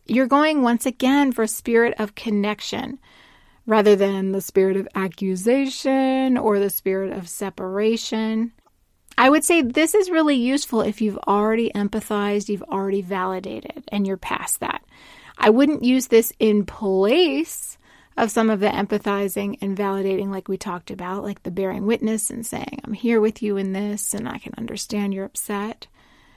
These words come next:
But I think this can be really helpful when there's cycling and when the cycling is starting to look like escalation 'cause we're still in this same argument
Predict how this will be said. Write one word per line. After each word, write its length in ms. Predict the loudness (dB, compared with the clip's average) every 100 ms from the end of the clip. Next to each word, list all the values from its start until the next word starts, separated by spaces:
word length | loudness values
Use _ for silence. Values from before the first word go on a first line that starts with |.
| _ _ -6
But 360 | 2 6 6
I 100 | 4
think 200 | 2 0
this 180 | 0 -2
can 180 | 0 2
be 140 | 2
really 580 | 0 0 0 2 2 0
helpful 600 | -2 0 -2 0 2 4
when 400 | 4 2 0 0
there's 240 | 0 -2 -4
cycling 800 | -2 -2 -4 -6 -8 -8 -10 -14 _ -20 -20 -20 _
and 240 | 0 2
when 160 | 4 2
the 60 |
cycling 540 | 0 0 0 2 0 0
is 100 | -2
starting 320 | 0 0 0
to 100 | 0
look 200 | -2 -2
like 140 | -4
escalation 720 | -4 -8 -4 0 2 2 0
'cause 160 | -2 -4
we're 120 | -6
still 340 | -8 -4 -2 0
in 140 | -2
this 160 | -4 -4
same 320 | -2 -2 -2
argument 640 | -4 -4 -4 -6 -6 -8